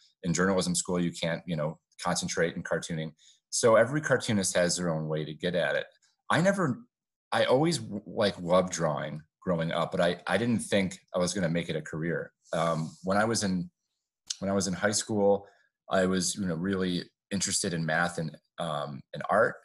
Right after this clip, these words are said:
but I didn't really put them together. Um, I thought my, my way of putting the two sides of my brain together was, like, computer graphics. So I went to Canisius.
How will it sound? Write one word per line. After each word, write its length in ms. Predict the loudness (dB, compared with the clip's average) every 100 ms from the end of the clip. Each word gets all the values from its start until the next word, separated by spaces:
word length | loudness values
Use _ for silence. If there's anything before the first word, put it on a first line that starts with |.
| -20
but 240 | 0 2 2
I 60 |
didn't 240 | 0 0 0
really 160 | 0
put 240 | -2 -4 -4
them 120 | -4
together. 540 | 0 4 4 6 2 0
Um, 420 | -2 -2 -4 -8 -12 _ _ _ _ _ _ _
I 140 | 4 4
thought 480 | 6 6 8 6 2 -12 -10 -2
my, 260 | 2 4
my 340 | 4 4 4 4
way 260 | 4 4
of 140 | 2 0
putting 440 | 0 2 2 -2 -8 _ _ _
the 120 | -6 -4
two 240 | -2 2
sides 260 | 4 4 2
of 80 |
my 80 | 0
brain 300 | 0 2 2
together 400 | 0 -2 -2 -6
was, 260 | -8 -6 -4 -4
like, 140 | -6
computer 320 | -8 -6 -4
graphics. 400 | 0 0 -2 -6
So 320 | -4 -2 0
I 40 | 2
went 160 | 2 0
to 100 | -4
Canisius. 680 | -2 -2 -2 -2 -4 -6